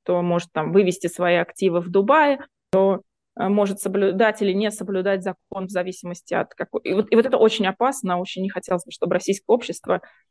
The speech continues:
ну, настолько расслоилось и откатилось бы в восемнадцатый век.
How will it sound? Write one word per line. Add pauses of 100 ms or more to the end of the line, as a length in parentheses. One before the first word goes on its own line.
(100)
ну,
настолько
расслоилось
и
откатилось
бы (540)
в
восемнадцатый (220)
век.